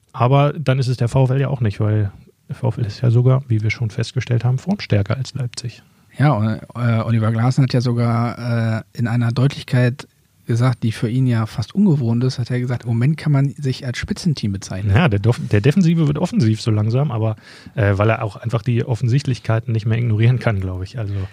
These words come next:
Speaker 1: bei
Speaker 2: Ja,
Speaker 1: der
Speaker 2: das
Speaker 1: Bilanz, die der V F L mittlerweile vor sich herträgt, da sieht ja mittlerweile jeder, wahrscheinlich selbst Jürgen Klinsmann würde es erkennen, dass der V F L als, ähm, Spitzenteam unterwegs ist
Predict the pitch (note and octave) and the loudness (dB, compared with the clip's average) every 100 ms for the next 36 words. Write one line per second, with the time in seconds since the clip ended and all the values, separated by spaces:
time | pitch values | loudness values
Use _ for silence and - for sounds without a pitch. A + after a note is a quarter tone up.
0 | - - - _ _ A#2 G#2 G#2 A2 A2+ | -14 -20 -20 _ _ -2 0 4 4 4
1 | A2 A#2 - A#2 A2+ A2 G#2+ - A#2 B2 | 4 2 -2 0 2 2 0 0 -2 2
2 | B2+ A#2+ A#2 A#2 A#2 - B2 A2 A2+ B2 | 2 2 2 2 2 0 2 2 0 -2
3 | - A#2 - A2+ A2+ - - - A#3+ B3 | -4 -6 -2 0 0 -2 -10 -20 -20 -12
4 | C3 A#2+ B2 _ - A2+ G#2 - A#2 A#2 | -4 -4 -4 _ -6 -4 -4 -6 -4 0
5 | A2+ A2 G2+ G#2 C3 A2 A2 G#2 A2+ A2 | 0 0 0 2 4 4 2 0 -4 -4
6 | - A#2 - A#2 A#2 B2 A#2+ C3+ A2 G#2+ | -2 -4 -4 -2 0 0 0 -2 0 0
7 | G#2+ G2+ A2 - G#2+ A2 - - - _ | 0 -2 -6 -4 -4 -6 -12 -20 -20 _
8 | - A2 - G#2+ A#2 A2 C3 B2 A#2 A#2 | -10 -4 0 2 2 2 0 2 2 0
9 | - - A#2 G#2+ A2 - - D3 D#3 B2+ | -4 -2 0 0 -2 -8 0 2 4 4
10 | C3 A#2+ A#2 C#3+ - D3 C#3+ - | 4 6 6 4 2 -2 -2 -6